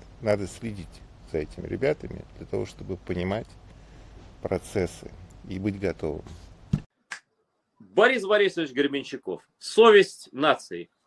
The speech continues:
Speaker 2: Человек, написавший кучу никому непонятных текстов, которые все любят, да? А, гуру неизвестно чего. А, похож на, на гибрид Карла Маркса и Мухомора. Вот если внешне посмотреть, да?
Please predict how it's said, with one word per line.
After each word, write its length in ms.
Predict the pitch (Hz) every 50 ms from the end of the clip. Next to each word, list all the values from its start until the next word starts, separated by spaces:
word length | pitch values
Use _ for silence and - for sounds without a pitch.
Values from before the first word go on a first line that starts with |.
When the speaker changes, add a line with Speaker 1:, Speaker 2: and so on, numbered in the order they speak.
| _
Speaker 2:
Человек, 280 | - - 170 208 208 -
написавший 500 | 185 165 175 165 - 202 180 - 196 190
кучу 300 | 196 - 220 220 - 190
никому 280 | 170 170 180 170 180 185
непонятных 600 | 175 165 - 170 165 170 165 - 160 151 - -
текстов, 340 | 208 220 214 - - 160
которые 300 | - 143 - 160 151 147
все 180 | - - - 135
любят, 280 | 123 117 104 87 87 85
да? 280 | 95 117 151 180 202 _ _ _ _ _ _ - - - _ _ _ _ _ -
А, 200 | - 123 120 113
гуру 540 | - - 156 226 240 226 214 214 202 202 -
неизвестно 580 | 143 139 165 165 - 147 180 185 - - 156 160
чего. 500 | - - 151 135 117 98 87 80 - _ _ _ _ _ _ - _ _ _ _ _ _ _ -
А, 960 | 123 120 120 120 117 117 113 113 110 110 107 110 110 107 110 110 107 107 107
похож 440 | - - 135 135 - 208 208 - -
на, 160 | 147 165 165 -
на 500 | 135 127 139 131 135 156 156 151 147 139
гибрид 380 | 113 127 147 151 175 196 196
Карла 300 | - 160 165 165 165 160
Маркса 360 | 151 185 214 220 214 - - 143
и 40 |
Мухомора. 640 | 147 156 - - 156 147 139 127 110 98 - - - _ _ _ _ _ -
Вот 140 | 104 120 -
если 200 | 147 139 - 123
внешне 380 | 110 127 147 147 - - 101 -
посмотреть, 580 | - 104 - 107 107 107 - 98 92 87 80
да? 240 | 110 147 175 202